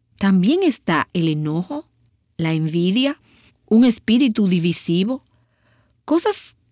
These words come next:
que son relacionadas más con pensamientos y motivaciones. Dios los pone en la misma categoría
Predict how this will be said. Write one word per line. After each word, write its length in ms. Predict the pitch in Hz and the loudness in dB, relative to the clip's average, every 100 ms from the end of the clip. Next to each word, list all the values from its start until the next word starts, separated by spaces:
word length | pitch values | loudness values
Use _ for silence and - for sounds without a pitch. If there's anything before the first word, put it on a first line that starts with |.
| _ _ _ _ | _ _ _ _
que 100 | 247 | -2
son 240 | 226 254 | 0 0
relacionadas 800 | 339 320 285 233 214 247 254 254 | 2 2 2 2 2 2 0 2
más 260 | 226 302 381 | 2 2 -2
con 220 | - 269 | -2 -2
pensamientos 840 | 247 226 214 208 190 220 294 262 - | 2 2 2 2 2 2 0 -2 0
y 60 | |
motivaciones. 960 | 185 180 160 143 - 175 233 143 - - _ _ _ _ - | 0 0 -2 -4 -4 -4 -4 -6 -10 -18 _ _ _ _ -10
Dios 280 | 160 254 339 | 0 0 2
los 200 | 359 - | 0 0
pone 420 | 175 160 156 - - | -2 -2 -2 -6 -2
en 180 | 196 | 0
la 140 | 196 175 | 2 2
misma 540 | 170 180 269 - 302 | 2 2 0 -2 -6
categoría 720 | 277 226 196 170 190 214 156 | -4 -4 -2 -2 0 -2 -4